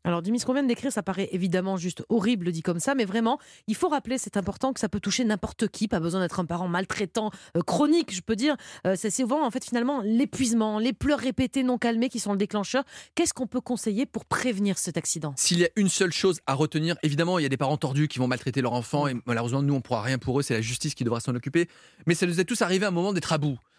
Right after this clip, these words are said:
Speaker 2: Soit parce qu'on est fatigué, parce qu'on a du mal à dormir, ou parce qu'on est seul, ou parce qu'on vit une situation difficile, notamment en période de coronavirus. Et parfois, les pleurs du bébé deviennent insupportables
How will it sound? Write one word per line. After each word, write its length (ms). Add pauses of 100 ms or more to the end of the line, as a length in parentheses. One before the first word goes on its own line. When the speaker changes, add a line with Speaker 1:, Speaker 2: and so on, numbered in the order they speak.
(200)
Speaker 2:
Soit 200
parce 160
qu'on 180
est 60
fatigué, 580
parce 140
qu'on 160
a 60
du 120
mal 160
à 60
dormir, 500
ou 60
parce 180
qu'on 140
est 60
seul, 380 (100)
ou 40
parce 220
qu'on 120
vit 120
une 80
situation 480
difficile, 400
notamment 260
en 60
période 200
de 60
coronavirus. 640
Et 60
parfois, 300 (520)
les 200
pleurs 300
du 160
bébé 300
deviennent 400
insupportables 880